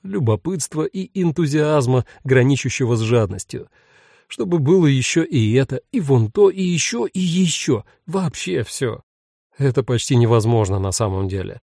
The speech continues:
Но некоторые майские ночи словно бы специально созданы для невозможного. И когда всего в нескольких кварталах от дома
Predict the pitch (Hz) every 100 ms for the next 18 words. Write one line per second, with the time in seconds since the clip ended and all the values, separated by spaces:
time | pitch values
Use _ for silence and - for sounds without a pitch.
0 | _ - 110 - 220 - 160 151 127 147
1 | 131 120 110 139 147 151 135 _ - 208
2 | 190 175 156 - 135 151 160 113 104 131
3 | 123 117 113 110 107 110 110 107 101 117
4 | 117 95 95 101 _ _ _ _ _ 123
5 | - 110 151 196 190 - 123 165 147 170
6 | - 139 135 135 120 165 160 139 123 120
7 | 165 160 139